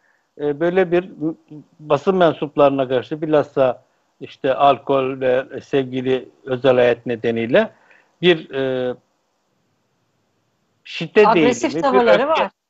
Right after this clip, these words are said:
Speaker 1: evet, öfke kontrolünde sorun olduğu görünüyor. Yani çok naif bir, e,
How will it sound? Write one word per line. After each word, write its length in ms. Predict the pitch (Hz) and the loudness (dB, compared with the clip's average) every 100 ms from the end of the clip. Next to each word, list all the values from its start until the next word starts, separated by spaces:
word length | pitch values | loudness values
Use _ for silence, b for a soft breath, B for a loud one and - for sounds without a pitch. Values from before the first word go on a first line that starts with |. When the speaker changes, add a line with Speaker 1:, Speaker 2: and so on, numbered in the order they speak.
| _ - | _ -2
Speaker 1:
evet, 320 | 175 143 - | 0 0 -4
öfke 360 | 165 175 175 226 | -4 -4 0 -2
kontrolünde 880 | 220 175 156 151 143 143 175 247 240 _ _ _ _ | 0 -4 -4 -6 -6 -6 -2 -2 -2 _ _ _ _
sorun 400 | - 202 214 202 | -2 0 0 0
olduğu 400 | 175 147 247 202 | -2 -2 -8 -2
görünüyor. 460 | 226 220 214 202 143 | -2 -2 -2 -4 -4
Yani 480 | 135 156 151 139 _ _ _ - | 0 0 0 -6 _ _ _ -4
çok 260 | 196 170 | -4 -4
naif 460 | 190 202 196 - - | -2 0 0 -4 -4
bir, 280 | 185 185 160 | -4 -4 -6
e, 1040 | 147 139 139 135 135 131 127 123 123 | -4 -2 -4 -6 -6 -6 -6 -8 -8